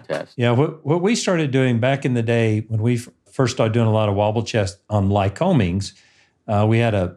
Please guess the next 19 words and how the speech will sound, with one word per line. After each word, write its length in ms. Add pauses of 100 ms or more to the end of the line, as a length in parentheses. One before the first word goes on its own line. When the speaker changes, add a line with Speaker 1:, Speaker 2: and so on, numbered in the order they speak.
(100)
Speaker 2:
a 80
freight 300
company 340
that 140
had 160
a, 280
a 40
fleet 340
of 240 (380)
Cherokee 400
sixes. 500 (680)
And 160
we 120
did 240
this, 400
uh, 320
the 180
wobble 300
check, 360